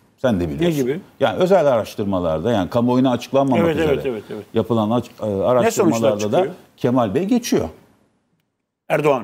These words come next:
Speaker 1: Tabii geçiyor. Ve,
Speaker 2: Benim
Speaker 1: ve, ve şu an önemli olan aslında bugün bu tartışmayı yapmıyor olmamız lazım.
Speaker 2: Dahası şu.
Speaker 1: Çünkü çok anlamlı bir tartışma değil.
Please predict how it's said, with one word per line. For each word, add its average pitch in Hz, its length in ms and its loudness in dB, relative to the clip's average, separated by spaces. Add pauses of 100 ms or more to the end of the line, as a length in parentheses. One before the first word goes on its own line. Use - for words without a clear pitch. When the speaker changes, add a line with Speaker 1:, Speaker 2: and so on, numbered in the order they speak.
(100)
Speaker 1:
Tabii 185 180 0
geçiyor. 214 360 0 (580)
Ve, 120 120 4
Speaker 2:
Benim 233 180 0
Speaker 1:
ve, 175 220 2
ve 185 120 2 (140)
şu - 320 -2
an 165 220 0
önemli 151 320 2
olan 165 280 2 (180)
aslında 147 360 -4
bugün 139 240 2
bu 151 60 -2
tartışmayı 151 600 -2 (540)
yapmıyor 120 600 0
olmamız 85 460 -2
lazım. 78 280 2
Speaker 2:
Dahası 220 260 0
şu. 202 200 0
Speaker 1:
Çünkü 175 160 -2
çok 180 260 -2
anlamlı 160 440 2
bir 165 40 -4
tartışma 165 480 -4
değil. 202 220 -2